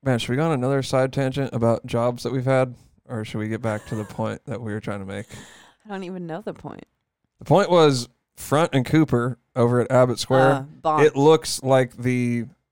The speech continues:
Speaker 1: after, the finished product of Bar Rescue. It looks like it's
Speaker 2: <laughs> Right.
Speaker 1: been rescued.
Speaker 2: I know. And today when we went in there, we were trying to imagine what it may have been before, which is
Speaker 1: Yeah.
Speaker 2: right now it's like
Speaker 1: <clears throat> It
Speaker 2: a
Speaker 1: was like the sandy clamshell. <laughs>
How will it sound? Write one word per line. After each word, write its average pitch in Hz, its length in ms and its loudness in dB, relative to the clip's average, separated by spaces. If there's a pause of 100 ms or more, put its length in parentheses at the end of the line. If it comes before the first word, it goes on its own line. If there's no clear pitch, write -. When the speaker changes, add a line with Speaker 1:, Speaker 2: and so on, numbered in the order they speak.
(360)
Speaker 1:
after, 131 580 0 (300)
the 120 120 -8
finished 151 520 2
product 120 560 -2
of 117 180 -4
Bar 120 240 -2
Rescue. 113 280 -6
It 143 40 4
looks 175 160 6
like 170 100 4
it's 165 160 4
Speaker 2:
<laughs> - 0 -
Right. 214 180 6
Speaker 1:
been 160 200 6
rescued. 139 640 2 (680)
Speaker 2:
I 190 80 2
know. 226 180 6
And 190 140 2
today 208 280 4
when 226 180 4
we 196 120 2
went 175 220 2
in 165 120 -2
there, 190 200 0
we 175 100 2
were 160 140 0
trying 160 340 0
to 202 140 -2
imagine 160 580 -2
what 139 200 0
it - 260 -6
may 147 240 -4
have 151 260 -4
been 151 240 -4
before, 147 640 -6 (500)
which 196 200 -2
is 240 200 2
Speaker 1:
Yeah. 208 60 0
Speaker 2:
right 277 220 6
now 269 260 6
it's - 180 0
like 220 220 2
Speaker 1:
<clears throat> - 20 -6
It - 60 -2
Speaker 2:
a 175 160 6
Speaker 1:
was 135 120 2
like 143 180 2
the 131 80 0
sandy 123 640 2
clamshell. 117 960 -2
<laughs> - 40 -16